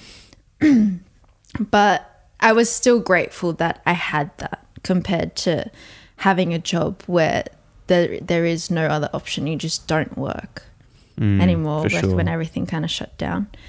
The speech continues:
Speaker 2: For sure, yeah.
Speaker 1: Um, and then isolation, like, not being able to go anywhere unless you're getting groceries. That was tough. Like, I think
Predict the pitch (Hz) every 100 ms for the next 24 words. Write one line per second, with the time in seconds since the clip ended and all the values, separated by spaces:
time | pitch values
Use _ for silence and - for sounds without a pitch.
0 | - - - - 95 92 - - - -
1 | - - _ - _ _ 233 220 208 196
2 | 185 - - 233 220 214 202 - 196 196
3 | - 196 180 185 202 - 175 170 160 170
4 | - 196 - - 190 190 180 170 170 -
5 | - 175 - 185 160 - 180 175 156 -
6 | - - 175 165 - 170 156 165 165 -
7 | 160 - - - - - - - - -
8 | - _ 202 196 190 - 185 180 - -
9 | 185 185 175 - - - _ _ _ _
10 | _ _ - 196 185 - - - - _
11 | _ - 202 202 202